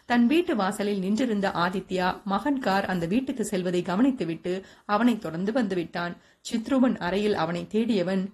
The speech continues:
அங்கு அவன் இல்லை என்றதும் பக்கத்து அறையை திறந்து பார்க்க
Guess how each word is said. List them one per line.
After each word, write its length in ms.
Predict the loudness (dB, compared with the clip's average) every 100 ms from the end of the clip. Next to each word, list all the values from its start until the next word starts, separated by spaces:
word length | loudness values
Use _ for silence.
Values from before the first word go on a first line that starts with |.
| _
அங்கு 340 | 0 2 2 2
அவன் 240 | 2 4
இல்லை 280 | 4 4 2
என்றதும் 440 | 0 -2 -2 -2 -2
பக்கத்து 400 | -6 -4 -4 0
அறையை 260 | 2 2 0
திறந்து 340 | 0 2 2
பார்க்க 520 | 2 0 0 -2 -4